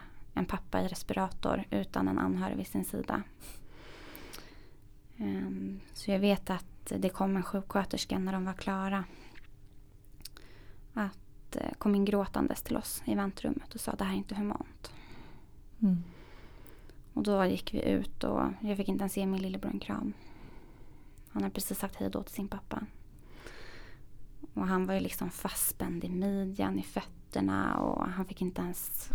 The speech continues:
Speaker 1: alltså, ge pappa en kram, ingenting. Och,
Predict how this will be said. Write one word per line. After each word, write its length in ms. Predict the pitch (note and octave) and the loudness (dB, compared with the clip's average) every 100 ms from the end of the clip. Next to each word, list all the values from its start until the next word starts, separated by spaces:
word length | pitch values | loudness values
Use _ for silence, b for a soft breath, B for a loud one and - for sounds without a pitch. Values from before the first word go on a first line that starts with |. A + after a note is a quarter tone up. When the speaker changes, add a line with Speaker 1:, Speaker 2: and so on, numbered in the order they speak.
| - | 12
Speaker 1:
alltså, 300 | - - F#3 | 12 10 4
ge 160 | F#3 F3+ | 2 -2
pappa 260 | - F#3+ F#3+ | -2 -2 -2
en 120 | F#3+ | -2
kram, 540 | - - - - G#3+ | 2 2 4 2 0
ingenting. 760 | A3+ G3+ G3 F#3+ - - - - B B B B B B B B B B B B B B B - - | 2 4 4 2 0 0 0 -2 B B B B B B B B B B B B B B B -16 -10
Och, 260 | - F#3+ | -4 -2